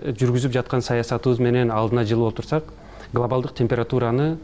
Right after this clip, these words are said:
э, туруктуулукка алып келе албайбыз. Ошондуктан дүйнө жүзүндөгү баардык өлкөлөр жүргүзүп жаткан саясатын, климаттык саясатын кайрадан карап чыгып,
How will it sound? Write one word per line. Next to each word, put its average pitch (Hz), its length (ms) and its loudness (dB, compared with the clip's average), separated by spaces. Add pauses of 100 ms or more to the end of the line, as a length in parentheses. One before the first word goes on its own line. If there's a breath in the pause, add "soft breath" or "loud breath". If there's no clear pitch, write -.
(440 loud breath)
э, 107 340 0
туруктуулукка 123 520 2
алып 113 160 -2
келе 113 140 0
албайбыз. 107 460 -2 (560)
Ошондуктан 120 600 2
дүйнө 123 240 4
жүзүндөгү 117 480 2
баардык 131 420 2
өлкөлөр 101 320 -4 (240)
жүргүзүп 127 320 2
жаткан 127 300 0
саясатын, 123 680 0
климаттык 131 420 2
саясатын 117 580 -2
кайрадан 127 380 2
карап 113 260 -4
чыгып, 151 220 -2